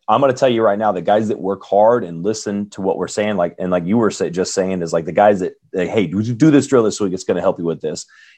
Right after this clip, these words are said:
And they're putting in that work, and then it completely helps them fix that flaw or, or alleviate some flaws.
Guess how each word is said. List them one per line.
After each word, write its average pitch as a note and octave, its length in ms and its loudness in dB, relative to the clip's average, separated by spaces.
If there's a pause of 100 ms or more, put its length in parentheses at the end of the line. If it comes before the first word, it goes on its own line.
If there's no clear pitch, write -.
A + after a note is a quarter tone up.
And G#2+ 120 4
they're G#2 120 6
putting B2+ 360 2
in A2 140 2
that G2 160 2
work, G#2 380 4
and F#2 120 -2
then F2+ 120 -4
it - 100 -10
completely E2+ 440 -4
helps - 280 -2
them F2 220 -4
fix - 420 -6
that F2 180 0
flaw F#2 440 4
or, F2+ 100 2
or F#2+ 260 0
alleviate F#2+ 480 0
some - 160 -10
flaws. F#2+ 540 4